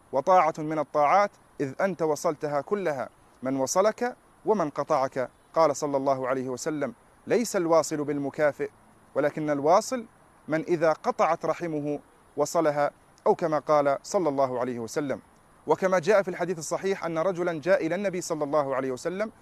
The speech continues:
فقال له: "يا رسول الله، إن لي قرابة أصلهم ويقطعوني، وأحسن إليهم ويسيئون لي، أحلم عليهم ويجهلون علي".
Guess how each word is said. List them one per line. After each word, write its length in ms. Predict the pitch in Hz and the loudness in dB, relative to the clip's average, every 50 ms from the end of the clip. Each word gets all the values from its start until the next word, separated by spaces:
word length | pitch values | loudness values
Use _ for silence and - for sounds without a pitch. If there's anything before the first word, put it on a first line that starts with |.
| _ _ _ _ _ | _ _ _ _ _
فقال 400 | - 160 - 190 185 175 165 160 | -4 0 2 4 4 4 4 4
له: 280 | 175 170 170 160 151 - _ _ _ - | 2 2 0 -2 -4 -6 _ _ _ 0
"يا 120 | 156 185 185 | 2 4 4
رسول 300 | 165 135 - 147 135 131 | 2 0 -2 -2 -2 -2
الله، 280 | 127 131 147 151 127 - _ _ _ _ _ _ _ _ - | 0 2 2 2 2 0 _ _ _ _ _ _ _ _ -2
إن 180 | 208 226 196 185 | -2 0 0 0
لي 140 | 170 170 165 | 0 0 -2
قرابة 520 | - - 156 156 170 190 208 196 240 240 - _ _ _ - - - _ - | 0 0 2 4 6 6 6 4 2 -2 -4 _ _ _ -20 -20 -6 _ -2
أصلهم 560 | 151 - - 214 233 240 226 226 254 240 220 | -2 0 0 0 0 0 0 0 0 0 2
ويقطعوني، 720 | 190 175 170 - - - 156 151 170 175 160 131 107 - _ _ _ _ _ _ _ _ _ _ - | 2 2 2 0 0 0 2 2 2 0 0 -2 -6 -8 _ _ _ _ _ _ _ _ _ _ 2
وأحسن 520 | 147 - - 247 240 - - 196 196 185 | 4 4 4 4 2 0 -4 -6 -4 -4
إليهم 540 | 185 151 170 170 202 233 214 190 190 175 165 | -2 -2 0 0 0 0 0 -4 -6 -4 -2
ويسيئون 580 | 180 202 202 180 - 185 180 - 185 190 180 175 | -2 -2 -2 -4 -6 -6 -6 -4 -4 -4 -4 -4
لي، 240 | 170 180 165 - - _ - - _ _ 247 | -4 -4 -6 -6 -10 _ -20 -20 _ _ -2
أحلم 340 | 247 - - 226 220 208 202 | -2 0 0 0 0 2 4
عليهم 600 | 185 165 180 208 240 247 220 226 247 254 247 - - _ _ 147 | 4 4 6 6 4 2 0 0 -2 -4 -4 -6 -12 _ _ 2
ويجهلون 600 | 165 185 196 180 139 185 185 202 247 226 190 165 | 4 4 4 4 2 0 0 0 0 0 -2 0
علي". 300 | 139 156 151 143 117 | 0 0 0 -2 -4